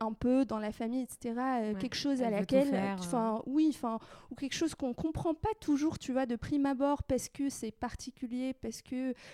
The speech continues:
Speaker 1: euh, on n'a pas forcément, en fait, l'habitude de,
Speaker 2: Mhm.
Speaker 1: d'entendre, en fait, ce genre de réponse. Et, euh,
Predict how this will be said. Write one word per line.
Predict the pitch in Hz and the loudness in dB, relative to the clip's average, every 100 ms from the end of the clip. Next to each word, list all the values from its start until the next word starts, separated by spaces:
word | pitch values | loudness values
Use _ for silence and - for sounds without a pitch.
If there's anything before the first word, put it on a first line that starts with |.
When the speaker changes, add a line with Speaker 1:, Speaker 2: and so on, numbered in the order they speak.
| - | -12
Speaker 1:
euh, | - 208 | -6 -6
on | - | -4
n'a | 208 | -6
pas | 208 - 254 | -6 -4 -6
forcément, | - 269 - 247 | -4 -8 -6 -8
en | 240 | -6
fait, | - 233 | -8 -6
l'habitude | 226 202 208 - 220 | -6 -6 -10 -10 -8
de, | 214 190 208 | -6 -4 -4
Speaker 2:
Mhm. | 202 | -2
Speaker 1:
d'entendre, | 214 214 269 269 240 | -4 -2 -2 -2 -2
en | 220 | -4
fait, | 240 - | -6 -6
ce | 226 | -6
genre | 226 233 | -6 -2
de | 214 | -2
réponse. | 208 208 294 - - _ _ _ _ _ _ _ _ - - | -2 -6 -6 -8 -12 _ _ _ _ _ _ _ _ -12 -4
Et, | 294 320 | 0 2
euh, | 277 220 214 | 4 4 2